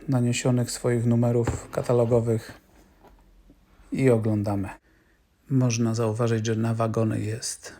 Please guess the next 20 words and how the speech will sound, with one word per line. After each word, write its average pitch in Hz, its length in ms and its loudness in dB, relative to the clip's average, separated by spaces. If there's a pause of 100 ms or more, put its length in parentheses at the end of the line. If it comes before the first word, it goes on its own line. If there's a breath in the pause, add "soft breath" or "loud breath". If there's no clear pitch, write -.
(100)
położona 113 540 0
wytłoczka 123 800 0
plastikowa, 135 680 0
która 117 540 -4 (680 soft breath)
sprawia, 117 800 2
że 113 320 -4 (920 soft breath)
wagon 113 540 0 (120)
nie 127 200 0
porusza 139 400 0
się 135 140 -4
w - 60 -10
pudełku. 127 640 0 (1700 soft breath)
Bardzo 113 560 -2
solidnie 113 520 -2
to 117 140 -8
wygląda. 120 680 2 (2000 loud breath)
No 123 160 -2
cóż, - 340 -10 (420 loud breath)
pora, 117 340 -4 (440 loud breath)
o, - 140 -6